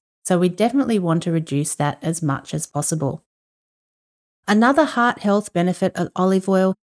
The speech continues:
is it helps to decrease fat synthesis in the liver, which can help to keep cholesterol levels under control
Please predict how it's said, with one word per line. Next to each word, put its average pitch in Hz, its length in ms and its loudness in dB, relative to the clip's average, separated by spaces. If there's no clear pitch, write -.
is 240 100 -2
it 262 160 -4
helps 226 320 -4
to - 140 -4
decrease 180 580 0
fat - 480 -4
synthesis 190 720 0
in 165 180 0
the 160 100 2
liver, 151 400 -2
which 226 200 -2
can 254 140 2
help 226 320 0
to 254 100 -2
keep 190 360 0
cholesterol 165 580 0
levels 143 400 -2
under 156 240 -2
control 208 600 0